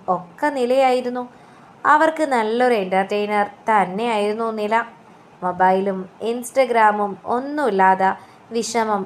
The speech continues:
ഒട്ടും തന്നെ നില അറിഞ്ഞിരുന്നില്ല. കുട്ടികളുള്ളതുകൊണ്ട്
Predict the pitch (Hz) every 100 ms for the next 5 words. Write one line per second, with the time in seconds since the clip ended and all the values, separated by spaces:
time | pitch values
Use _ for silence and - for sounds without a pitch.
0 | - 208 208 - 294 285 262 247 202 202
1 | 208 - 190 180 180 180 190 247 220 220
2 | 254 - - - - - 185 170 180 208
3 | 220 190 196 214 190